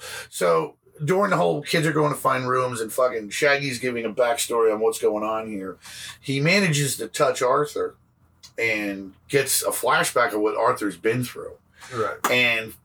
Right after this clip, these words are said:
Speaker 1: figures out who one of the ghosts is.
Speaker 2: Right. Um,
Speaker 1: You find out, though, that the lawyer
Speaker 2: Right, so the lawyer fucks off to the basement to steal money.
Speaker 1: This guy's a scumbag.
Speaker 2: Right, well, he talks shit to the ghosts that are locked up. Uh, the house starts to change, and a bloody naked chick gets let out.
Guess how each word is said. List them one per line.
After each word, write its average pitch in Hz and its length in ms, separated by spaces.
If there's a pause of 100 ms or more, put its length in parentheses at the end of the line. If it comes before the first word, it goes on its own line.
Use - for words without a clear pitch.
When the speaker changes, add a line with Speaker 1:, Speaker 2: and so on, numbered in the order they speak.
Speaker 1:
figures 143 300
out 127 160
who 131 60
one 113 200
of 92 60
the 92 60
ghosts 160 520
is. 73 260 (180)
Speaker 2:
Right. 117 340 (220)
Um, 117 440 (320)
Speaker 1:
You 151 100
find 180 340
out, 180 220
though, 131 180
that 123 200
the 98 80
lawyer 117 560 (120)
Speaker 2:
Right, 143 300
so 151 140
the 147 60
lawyer 214 340
fucks - 380
off 170 200
to 143 60
the 123 100
basement 143 500
to - 60
steal 131 280
money. 135 340
Speaker 1:
This - 240
guy's 139 200
a - 40
scumbag. 143 560
Speaker 2:
Right, 156 280
well, 151 60
he 160 80
talks 208 300
shit 214 220
to 170 60
the 139 80
ghosts 151 360
that 151 100
are 135 100
locked 147 340
up. 127 340 (140)
Uh, 123 540
the 120 180
house 165 220
starts 156 260
to - 60
change, 143 680 (420)
and 117 220
a 110 40
bloody 135 360
naked 151 320
chick 131 300
gets 127 180
let 123 200
out. 123 320